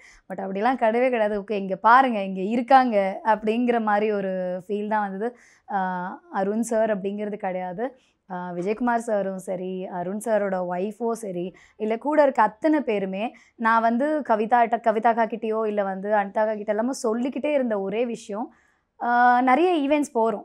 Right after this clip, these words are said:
சரிங்களா? பிரைடு ஒரு சில டைம், ப-, பிரைடு பார்த்துட்டு, வரவங்கள பார்த்துட்டு,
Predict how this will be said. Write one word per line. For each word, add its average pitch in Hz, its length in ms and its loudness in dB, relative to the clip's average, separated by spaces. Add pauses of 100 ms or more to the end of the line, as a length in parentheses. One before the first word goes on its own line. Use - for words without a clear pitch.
சரிங்களா? 202 500 0 (120)
பிரைடு 269 360 4
ஒரு 269 200 4
சில 254 180 -4
டைம், 233 280 -2
ப-, 233 260 2
பிரைடு 247 260 4 (100)
பார்த்துட்டு, 240 320 4
வரவங்கள 233 600 2
பார்த்துட்டு, 226 360 0